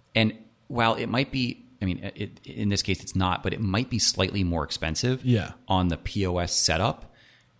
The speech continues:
Speaker 1: you're saving ten times that amount of money on everything else.
Speaker 2: Where and how are you saving the money?
Speaker 1: Um, mistakes and loose ends. So if you,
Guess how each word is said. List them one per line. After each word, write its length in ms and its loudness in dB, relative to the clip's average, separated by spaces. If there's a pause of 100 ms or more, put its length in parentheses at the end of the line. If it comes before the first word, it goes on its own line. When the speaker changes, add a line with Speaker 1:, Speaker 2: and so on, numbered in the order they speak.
Speaker 1:
you're 160 2
saving 600 2 (400)
ten 300 0
times 560 -2
that 80 -2
amount 180 0
of 80 0
money 200 0
on 120 -2
everything 320 -4
else. 220 -6
Speaker 2:
Where 260 8
and 100 6
how 220 4
are 80 4
you 100 4
saving 300 0
the 60 0
money? 300 -6 (720)
Speaker 1:
Um, 520 4 (120)
mistakes 640 4
and 300 -2
loose 260 2
ends. 260 0
So 440 2
if 240 -2
you, 200 -2